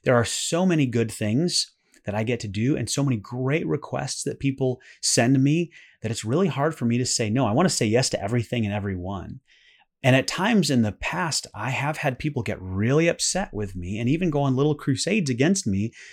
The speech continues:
because I said no to something that they wanted me to do. Or in some cases, I just didn't do it quickly enough for them. So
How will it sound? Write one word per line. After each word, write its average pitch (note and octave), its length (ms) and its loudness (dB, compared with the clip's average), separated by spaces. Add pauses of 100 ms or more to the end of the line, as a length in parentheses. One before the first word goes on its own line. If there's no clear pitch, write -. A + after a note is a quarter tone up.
(120)
because C3 300 -2
I B2 80 2
said C#3 240 2
no D#3+ 260 6
to G3 80 6
something G2 600 -2 (220)
that G#2+ 200 -2
they B2+ 220 4
wanted A2+ 480 -2
me G2 260 -2
to - 160 -8
do. F#2 560 -6 (340)
Or C3 280 8
in G#2 180 0
some D#3+ 220 0
cases, A2+ 240 0
I G2 80 0
just G2+ 160 -4
didn't A2 160 2
do G#2+ 80 0
it - 100 -4
quickly G#2+ 360 -4
enough F#2 200 -6
for F#2+ 320 -6
them. D#2+ 180 -12
So C#3+ 240 0